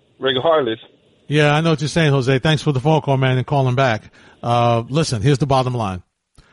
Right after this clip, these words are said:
Speaker 2: O C Umenyiora, not walking through that door. Michael Strahan, too busy doing the pyramid and all this other stuff, not walking through that door.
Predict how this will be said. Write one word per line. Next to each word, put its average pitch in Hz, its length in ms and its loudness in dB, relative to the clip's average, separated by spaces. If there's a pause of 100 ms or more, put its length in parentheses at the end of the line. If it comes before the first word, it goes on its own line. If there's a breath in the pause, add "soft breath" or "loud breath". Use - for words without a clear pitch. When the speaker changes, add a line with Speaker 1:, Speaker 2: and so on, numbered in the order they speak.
(440 soft breath)
Speaker 2:
O 139 120 2
C 147 200 2
Umenyiora, 143 680 2 (920)
not 98 140 -4
walking 104 240 -2
through 101 160 0
that 95 160 -2
door. 92 260 -4 (640)
Michael 123 240 0
Strahan, 127 500 0
too - 140 0
busy 120 200 2
doing 120 220 2
the 113 80 -2
pyramid 117 400 -2
and 110 80 -4
all 113 120 0
this 107 140 -4
other 110 160 -2
stuff, - 260 -8
not 104 140 -2
walking 107 240 -2
through 104 120 -4
that 101 180 -4
door. 104 240 -2